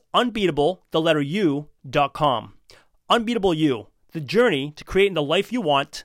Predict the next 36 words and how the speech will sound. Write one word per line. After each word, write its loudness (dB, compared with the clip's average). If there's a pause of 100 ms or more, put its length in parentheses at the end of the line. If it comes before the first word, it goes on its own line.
starts -4
here. -6 (720)
My -2
call 2
to -4
action 0
for -6
you 2
is, -2 (460)
going -4
forward, -2 (800)
whatever -2
struggles -2
you -8
come -4
up -2
against, -8
and -8
chances -10
are -4
you -6
will, -2
we -4
all -2
do, -10
it's -14
part -2
of -8
life. -8 (320)
Whenever -2
we 2
come -6
up 0
against -6
these -10
struggles -6